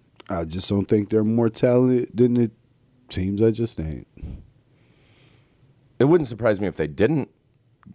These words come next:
Speaker 2: I'm not saying that that would be my favorite, but I think they're good enough that they could. Which is why it's crazy in any world that somehow, some way, we're still ava-,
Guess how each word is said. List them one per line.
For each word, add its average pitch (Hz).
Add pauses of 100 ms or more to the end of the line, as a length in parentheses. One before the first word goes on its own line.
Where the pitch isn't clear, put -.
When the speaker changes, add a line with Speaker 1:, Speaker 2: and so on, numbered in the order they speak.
(500)
Speaker 2:
I'm 117
not 120
saying 104
that 82
that 98
would 92
be 90
my 82
favorite, 92 (440)
but 101
I 98
think 107
they're 92
good 78
enough 90 (1080)
that 87
they 82
could. - (2250)
Which 104
is 92
why 104
it's 90
crazy 98 (240)
in 95
any 107 (100)
world 90
that 82 (800)
somehow, 104
some 95
way, 92
we're 87
still 92
ava-, 87